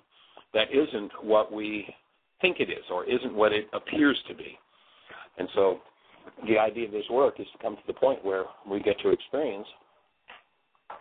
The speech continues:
who we really are, how we really operate, and recognize that relative to our energy systems, there are two qualities of energy. There's that which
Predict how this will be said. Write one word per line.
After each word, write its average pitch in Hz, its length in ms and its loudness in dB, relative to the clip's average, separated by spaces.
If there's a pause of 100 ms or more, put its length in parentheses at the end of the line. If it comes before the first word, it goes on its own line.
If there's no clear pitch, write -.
(1200)
who 175 80 2
we 226 180 -2
really 196 340 2
are, 139 220 -2 (340)
how 135 160 -2
we 131 140 -4
really 110 280 -4
operate, 87 440 -2 (640)
and 101 140 -6
recognize 110 680 2
that 95 240 -4 (760)
relative 143 480 2 (120)
to 120 180 -10
our 110 320 -4 (260)
energy 123 400 -4 (100)
systems, 95 480 -12 (960)
there 110 140 4
are 107 100 4 (100)
two 131 60 -4
qualities 110 600 0
of 110 80 -12
energy. 101 440 -8
There's 104 160 -8
that 104 180 4
which 117 120 -12